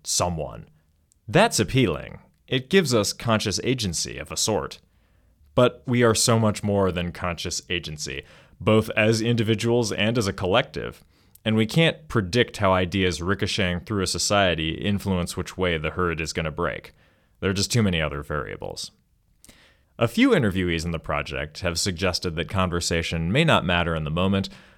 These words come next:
but it does expand the menu of ideas future generations have to choose from. You don't suddenly persuade people to take up urban farming on a massive scale today,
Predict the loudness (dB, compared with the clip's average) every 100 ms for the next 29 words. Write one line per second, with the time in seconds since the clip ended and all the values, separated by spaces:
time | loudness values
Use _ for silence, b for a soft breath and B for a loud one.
0 | B 2 2 6 4 4 0 -2 2 2
1 | 2 2 4 4 4 2 2 0 0 0
2 | 0 0 -4 -6 -4 -2 -2 -4 -4 -4
3 | -6 -6 -6 -6 -6 -6 -8 -4 -4 -4
4 | -8 -10 -10 -16 _ _ _ _ _ 2
5 | 6 6 8 6 6 4 2 0 -4 2
6 | 4 4 2 -2 -2 -4 0 0 0 -2
7 | 0 0 2 -2 0 0 2 2 0 0
8 | 0 0 -2 -4 -2 0 -2 -2 0 4
9 | 4